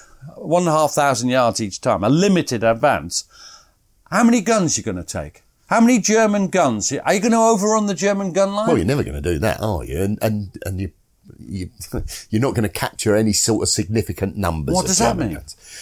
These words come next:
Speaker 2: Well, that meant that the threat posed by German artillery remained relatively constant.
Speaker 1: And that means that
Speaker 2: Every battle needed the same tremendous attention to detail
Speaker 1: Just
Speaker 2: and
Speaker 1: like
Speaker 2: thorough
Speaker 1: us.
Speaker 2: counter-battery
Speaker 1: Attention
Speaker 2: bombardment.
Speaker 1: to detail.
Speaker 2: Yes.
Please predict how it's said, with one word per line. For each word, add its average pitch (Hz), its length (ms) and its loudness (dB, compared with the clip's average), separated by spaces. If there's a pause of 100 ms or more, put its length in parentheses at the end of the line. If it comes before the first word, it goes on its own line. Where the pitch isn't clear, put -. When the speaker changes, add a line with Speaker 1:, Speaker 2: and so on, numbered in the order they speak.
(200)
Speaker 2:
Well, 208 120 2
that 220 200 0
meant 196 200 -2
that 160 180 -2
the 147 80 -2
threat - 420 -2
posed 139 300 0
by 107 140 2
German 107 360 0
artillery 98 600 2
remained 120 840 0
relatively 98 600 -2
constant. - 560 -4 (160)
Speaker 1:
And 127 120 2
that 185 220 2
means 156 580 2
that 85 120 -2
Speaker 2:
Every 117 300 0
battle 117 300 -2
needed 117 420 -2
the 113 100 0
same 127 800 0 (120)
tremendous 120 640 0
attention - 440 -2
to 101 120 -6
detail 107 540 2
Speaker 1:
Just 110 160 2
Speaker 2:
and 110 100 0
Speaker 1:
like 101 200 0
Speaker 2:
thorough 113 260 4
Speaker 1:
us. 107 80 0
Speaker 2:
counter-battery 117 640 -4
Speaker 1:
Attention 123 320 0
Speaker 2:
bombardment. - 240 -4
Speaker 1:
to 62 120 -6
detail. 98 520 -6 (160)
Speaker 2:
Yes. - 600 -8